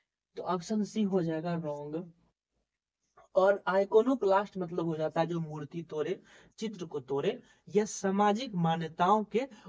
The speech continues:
उलट कुछ काम करे। तो option B हो जाएगा right। Detaining and confining someone।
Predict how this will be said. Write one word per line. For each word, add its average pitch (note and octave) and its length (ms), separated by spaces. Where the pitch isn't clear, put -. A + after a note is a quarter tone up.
उलट A3+ 300
कुछ F3 260
काम C#3 280
करे। C#3 260
तो - 140
option F#3+ 460
B G#3 140
हो F#3 180
जाएगा D#3 360
right। C3+ 360
Detaining C4 800
and A#3+ 120
confining G#3 640
someone। C3+ 420